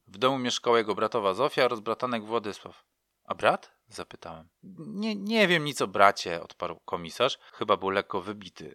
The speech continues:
z tej swojej historii. Nie kojarzę go. Może umarł gdzieś na wojnie. Nie wiem, naprawdę. Na czym ja to skończyłem?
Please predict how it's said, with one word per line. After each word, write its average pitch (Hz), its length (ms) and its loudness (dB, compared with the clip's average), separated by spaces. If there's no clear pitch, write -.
z - 240 -20
tej 71 180 -14
swojej - 600 -14
historii. 85 560 -14
Nie 160 280 -4
kojarzę 110 480 2
go. - 200 -12
Może 139 260 0
umarł 135 360 2
gdzieś 120 200 -6
na 101 100 -6
wojnie. 107 340 -6
Nie 107 240 0
wiem, 98 140 -6
naprawdę. 92 500 -2
Na 147 380 4
czym 107 180 -2
ja 95 80 -4
to 98 100 -12
skończyłem? - 720 -14